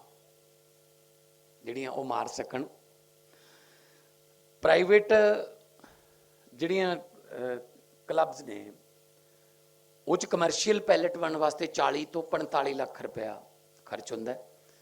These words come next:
ਪਟਿਆਲਾ ਫਲਾਈਂਗ ਕਲੱਬ ਦੇ ਵਿੱਚ ਫਿਫਟੀ ਪਰਸੈਂਟ ਸਬਸਿਡੀ ਗੌਰਮੈਂਟ ਦਿੰਦੀ ਹੈ। ਬਾਈ ਤੋਂ ਪੱਚੀ ਲੱਖ ਦੇ ਵਿੱਚ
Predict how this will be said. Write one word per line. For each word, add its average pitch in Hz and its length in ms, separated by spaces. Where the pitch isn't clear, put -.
ਪਟਿਆਲਾ 185 440
ਫਲਾਈਂਗ 180 360
ਕਲੱਬ 156 260
ਦੇ 143 120
ਵਿੱਚ 139 340
ਫਿਫਟੀ 190 400
ਪਰਸੈਂਟ 147 460
ਸਬਸਿਡੀ 147 640
ਗੌਰਮੈਂਟ 127 340
ਦਿੰਦੀ 110 320
ਹੈ। - 60
ਬਾਈ 156 400
ਤੋਂ 151 380
ਪੱਚੀ 196 300
ਲੱਖ 175 240
ਦੇ 147 120
ਵਿੱਚ 120 400